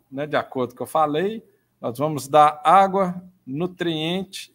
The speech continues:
e aqui na região é muito quente. Então, a tendência é o quê? A planta crescer, se desenvolver muito, muito e muito. Então, cultivo irrigado, a gente também recomenda abrir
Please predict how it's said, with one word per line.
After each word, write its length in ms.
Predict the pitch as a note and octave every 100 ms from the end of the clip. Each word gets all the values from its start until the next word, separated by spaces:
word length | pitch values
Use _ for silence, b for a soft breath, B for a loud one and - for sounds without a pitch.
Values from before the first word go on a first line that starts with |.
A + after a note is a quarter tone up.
| _
e 100 | C3+
aqui 220 | D3 -
na 140 | D#3+ C#3+
região 380 | C#3+ B2 C3 D#3+
é 60 |
muito 560 | D3 B2+ C3+ F#3+ G3 -
quente. 480 | - A2 F2+ - -
Então, 240 | B2+ D3+
a 20 | D3+
tendência 500 | E3 D3+ C3+ C#3+ F3+
é 40 |
o 20 |
quê? 200 | - A2
A 120 | A2
planta 640 | A#2 - G#2 A2+ B2 D#3 F#3 - _ _ _ _ _
crescer, 600 | - G#2 E2+ - - B2
se 160 | C#3+ B2
desenvolver 480 | A2+ A2+ B2 G#2 C#3
muito, 840 | B2+ A#2+ B2 C3+ F3 F3+ - F#3+ F3+ _ _ _
muito 440 | A#2 A#2 D3 -
e 40 | F#3
muito. 320 | E3+ A#2+ G2+ _ _ _ _ _ _ _
Então, 540 | G2+ _ G2 A2 D3 -
cultivo 400 | - G2+ A2+ A2
irrigado, 640 | A2+ A#2+ G#2 G#2+ B2+ C#3+
a 20 |
gente 320 | C3+ B2+ B2+ -
também 220 | A#2 A2+
recomenda 760 | B2 - B2 A2+ B2 C3 C3+ -
abrir 640 | C#3 C#3 - A2+ C3 C#3